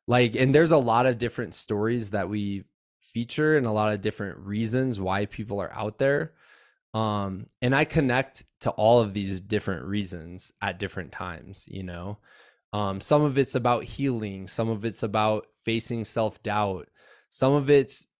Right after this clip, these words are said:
truly just about grit and resilience, you know? But all of those, all of those feelings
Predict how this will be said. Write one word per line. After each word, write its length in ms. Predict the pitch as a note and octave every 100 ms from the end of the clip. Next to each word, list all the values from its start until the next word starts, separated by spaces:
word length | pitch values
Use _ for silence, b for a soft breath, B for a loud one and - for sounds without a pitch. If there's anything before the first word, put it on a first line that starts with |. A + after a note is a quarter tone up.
| -
truly 640 | - - C#3 D3+ D3 C3
just 260 | G#2+ A2+ A#2+
about 500 | G#2+ G#2+ G2 F#2+ F#2
grit 440 | G2+ A2+ A#2+ - A2
and 200 | G#2 G2+
resilience, 960 | G2 F2+ G#2 G#2+ F#2 F2 D#2+ - - - _ _ _ -
you 120 | G#2
know? 260 | G2+ G#2 G#2
But 320 | B2 B2 A#2
all 220 | A#2+ C3 D3
of 120 | C3
those, 600 | C3+ B2+ A#2 - - - _ _ _ _ -
all 180 | A#2+ C#3
of 120 | C3
those 260 | C3+ A#2+
feelings 600 | - - A#2 B2 C#3+ C#3+